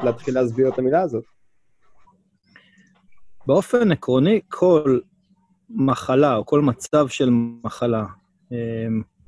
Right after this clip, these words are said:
Speaker 2: שמתרחש אצלנו במוח,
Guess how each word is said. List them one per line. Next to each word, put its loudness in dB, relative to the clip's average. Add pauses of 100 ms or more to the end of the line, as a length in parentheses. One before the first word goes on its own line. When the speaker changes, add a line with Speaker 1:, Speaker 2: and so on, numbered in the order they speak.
(760)
Speaker 2:
שמתרחש -4
אצלנו 0
במוח, -2